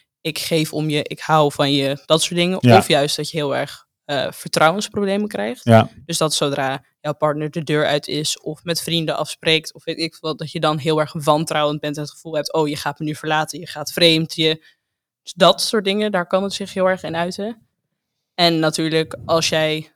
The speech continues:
Speaker 1: dan ook nog eens, ehm, relaties hebt die ook niet heel goed gaan of waarbij bijvoorbeeld, ja, van, ik ben even het woord kwijt in het Nederlands, maar abusive relationships.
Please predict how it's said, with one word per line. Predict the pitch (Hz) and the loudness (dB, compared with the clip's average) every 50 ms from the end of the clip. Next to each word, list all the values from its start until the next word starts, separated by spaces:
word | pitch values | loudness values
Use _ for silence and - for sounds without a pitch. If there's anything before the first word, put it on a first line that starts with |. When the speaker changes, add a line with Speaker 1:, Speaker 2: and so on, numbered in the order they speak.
| _ _ | _ _
Speaker 1:
dan | 165 165 - - | -4 -2 2 4
ook | 180 185 196 | 4 4 4
nog | 196 170 156 | 0 -4 -4
eens, | 151 147 156 - - - - _ _ _ _ _ _ _ _ _ | -6 -6 -8 -8 -10 -12 -16 _ _ _ _ _ _ _ _ _
ehm, | - 160 156 151 147 156 | -6 -4 -4 -4 -4 -2
relaties | 151 175 160 160 160 160 170 - - 165 - - | -2 0 2 6 6 6 6 6 2 -2 -2 -2
hebt | 156 147 - - | -2 -2 -2 -4
die | 160 147 - | -4 -2 0
ook | 165 175 185 | 0 -2 0
niet | 196 196 - | -2 -4 -4
heel | - 208 202 214 | -2 -2 -2 -4
goed | 208 - 240 233 - - - - _ _ _ | -4 -8 -14 -14 -14 -16 -18 -18 _ _ _
gaan | _ - 214 214 233 233 | _ -4 -2 -2 -2 -2
of | 208 185 - - | -4 -6 -4 2
waarbij | 185 170 170 170 170 160 160 156 160 156 - - - - _ _ _ | 4 4 6 6 6 6 6 6 4 0 -4 -10 -20 -20 _ _ _
bijvoorbeeld, | _ _ - - 156 147 143 147 143 143 - - _ _ _ _ _ | _ _ -12 -10 -8 -6 -4 -4 -6 -6 -8 -12 _ _ _ _ _
ja, | 156 147 | -8 -6
van, | - 156 | -6 -6
ik | 135 - - | -8 -8 -12
ben | - 135 | -16 -16
even | 139 131 _ | -16 -18 _
het | _ 156 | _ _
woord | 160 160 _ | -20 -20 _
kwijt | _ 165 160 | _ -20 -20
in | 165 165 | -20 -20
het | 160 156 | -14 -12
Nederlands, | 151 151 156 147 156 - | -10 -8 -6 -6 -6 -6
maar | - 165 160 - | -8 -8 -8 -8
abusive | 165 156 175 180 185 - 196 175 180 180 | -8 -8 -8 -8 -8 -8 -8 -8 -6 -6
relationships. | 175 180 190 - - 185 - 214 233 - - | -6 -6 -6 -6 -8 -8 -6 -6 -8 -8 -12